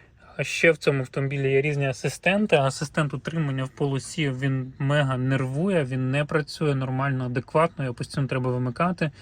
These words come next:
І він знаходиться не в зручному місці, тобто потрібно відволікатися, нащупати. Вже який раз я так просто легко не можу цю кнопку.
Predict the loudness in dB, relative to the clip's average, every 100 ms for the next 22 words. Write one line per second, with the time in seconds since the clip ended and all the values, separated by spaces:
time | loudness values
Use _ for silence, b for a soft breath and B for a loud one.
0 | B B B B -8 0 2 4 2 0
1 | 0 2 2 2 0 0 0 2 0 0
2 | -2 -2 -4 -6 -16 -20 -16 -4 -2 0
3 | 0 -2 0 -2 -2 -6 -6 -2 -2 -2
4 | 0 -2 -2 B B B -2 -2 2 2
5 | 2 0 -4 -4 -2 -4 -2 -2 -2 -2
6 | -2 0 0 -2 -8 -8 -6 -6 -8 -12